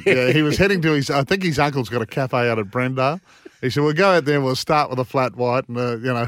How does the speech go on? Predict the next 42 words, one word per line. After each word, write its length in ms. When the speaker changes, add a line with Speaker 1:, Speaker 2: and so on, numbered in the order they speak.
Speaker 2:
<laughs> 60
maybe 400
a 80
sa-, 240
toasted 460
sandwich." 400
But 80
he 40
said, 200
"I 80
reckon 260
we'll 140
be 100
having 260
a 60
few, 380
uh, 320
<laughs> 100
a 140
few 200
beers 360
after 260
that." 160
And 100
he 100
has. 360
He's 120
Speaker 1:
It 40
Speaker 2:
had 100
a 20
Speaker 1:
is, 60
Speaker 2:
ball. 160
Speaker 1:
it 100
is 160
great, 240
the, 280
the 200
P 180
G 140
A, 80
isn't 240
it? 80